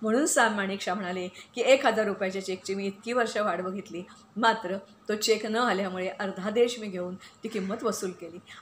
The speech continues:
आता मात्र पुढे मी म्हटलं तसं दोघांचे मार्ग वेगवेगळे झाले. सत्तेचाळीसमध्ये जे, अ, आत्ता ब-, घुसवले गेले भारतामध्ये, त्याच्यामध्ये पाकिस्तानचे regular army होते, मुजाहिदी होते, त्यांना घुसवलं गेलं. त्याच्यामध्ये पुढाकार होता याह्या खानांचा.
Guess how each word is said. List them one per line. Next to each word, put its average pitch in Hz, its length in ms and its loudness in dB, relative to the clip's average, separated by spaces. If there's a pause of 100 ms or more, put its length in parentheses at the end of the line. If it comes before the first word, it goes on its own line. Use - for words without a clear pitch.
आता 240 220 6
मात्र 208 200 2
पुढे 196 300 -2
मी 190 120 -4
म्हटलं 190 340 -4
तसं 190 120 -6
दोघांचे 190 360 -4
मार्ग 202 280 0
वेगवेगळे 190 460 0
झाले. 185 200 -4
सत्तेचाळीसमध्ये 214 1120 0 (380)
जे, 208 300 2 (120)
अ, 190 40 -2 (300)
आत्ता 185 560 -2
ब-, 185 360 -10
घुसवले 285 460 8
गेले 220 180 4
भारतामध्ये, 185 640 -2 (640)
त्याच्यामध्ये 202 340 0
पाकिस्तानचे 202 540 0
regular 202 380 2
army 190 260 2
होते, 185 260 -4
मुजाहिदी 190 540 -2
होते, 208 320 -6 (240)
त्यांना 226 240 6
घुसवलं 220 420 2
गेलं. 185 220 -2
त्याच्यामध्ये 202 640 0
पुढाकार 196 480 -2
होता 190 220 -2
याह्या 202 360 0
खानांचा. 226 460 -2